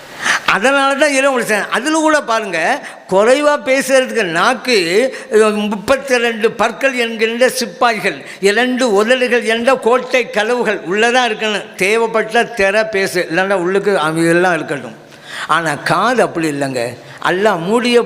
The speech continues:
போடலைங்க, மூடி போடலை. ஏன்? தேவைப்பட்டா மூடி திறக்கணும், அப்புறம் கேட்கணும், அப்புறம் மூடி வச்சுக்கணும் அப்படின்னு இருந்தா, ஒரு ஒரு கருத்தை சொல்லும் பொழுது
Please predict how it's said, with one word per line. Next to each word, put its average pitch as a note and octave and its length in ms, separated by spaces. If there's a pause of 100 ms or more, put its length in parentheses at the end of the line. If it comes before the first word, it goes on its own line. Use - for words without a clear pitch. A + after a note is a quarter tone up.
போடலைங்க, C3+ 440 (960)
மூடி C#4+ 340
போடலை. D#3+ 380 (1120)
ஏன்? A3 180 (1900)
தேவைப்பட்டா A3 560 (140)
மூடி A3 220 (200)
திறக்கணும், G#3 640 (180)
அப்புறம் G#3 300
கேட்கணும், G#3+ 500 (220)
அப்புறம் G3+ 280
மூடி A#3+ 200
வச்சுக்கணும் A3 560 (120)
அப்படின்னு A3 420 (100)
இருந்தா, G#3 340 (460)
ஒரு A3 160
ஒரு F#3+ 180
கருத்தை B3 380
சொல்லும் G#3+ 240
பொழுது G3 280